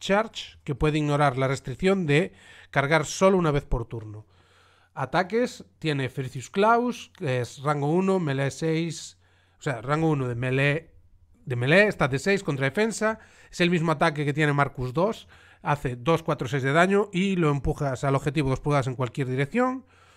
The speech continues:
Con carnares-, con carneros tiene Puncture, un positivo al daño por cada carnero, esto máximo de dos. Con carneros también tiene Tear of a Bite, que te curas dos. Con cuervos tiene Execute, que te cargas al objetivo, salvo que su dueño se tire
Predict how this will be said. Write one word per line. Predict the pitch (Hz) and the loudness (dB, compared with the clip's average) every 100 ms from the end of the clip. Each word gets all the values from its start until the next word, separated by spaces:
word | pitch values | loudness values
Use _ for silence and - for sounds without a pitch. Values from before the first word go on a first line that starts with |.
| _ _ | _ _
Con | - 139 | -6 -4
carnares-, | 139 127 151 147 - - - | -2 0 2 0 -2 -16 -6
con | 139 | -4
carneros | 131 156 147 - | -2 0 0 -2
tiene | 131 123 | -6 -4
Puncture, | 233 247 - 254 262 269 - | 0 -2 0 -2 -2 -6 -10
un | 135 | -6
positivo | 135 123 135 139 | -4 -2 0 0
al | 139 | 2
daño | 151 123 | 2 0
por | 127 | -4
cada | 135 123 | -6 -4
carnero, | 131 127 127 | -4 -4 -4
esto | 135 | -4
máximo | 123 123 127 | -6 -6 -4
de | 143 | 0
dos. | 208 226 - - - - _ - | 0 0 -4 -20 -20 -20 _ -6
Con | 135 123 | -4 -2
carneros | 131 135 165 147 123 - | -2 2 4 2 0 -4
también | 135 156 151 | -2 0 0
tiene | 156 147 135 | -2 -2 -2
Tear | - 156 147 | -4 -2 -2
of | 135 | 0
a | 135 190 | 2 2
Bite, | 214 - | 0 -10
que | 143 | -10
te | 135 | -8
curas | 117 120 117 | -6 -6 -4
dos. | 147 202 - _ _ _ _ _ - | -4 -4 -8 _ _ _ _ _ -4
Con | 139 127 | -2 0
cuervos | 170 156 123 - | 2 2 0 -4
tiene | 139 131 | -4 -4
Execute, | - 151 240 208 247 | -6 -6 -4 -2 -2
que | 190 | -2
te | 131 | -4
cargas | 139 131 127 | -2 -2 -4
al | 131 | -4
objetivo, | 120 131 160 139 117 | -4 -4 -2 -2 -2
salvo | 131 123 | -4 -4
que | 127 | -4
su | 135 | -2
dueño | 143 135 | -2 0
se | 127 | -2
tire | 147 127 113 | -2 -2 -4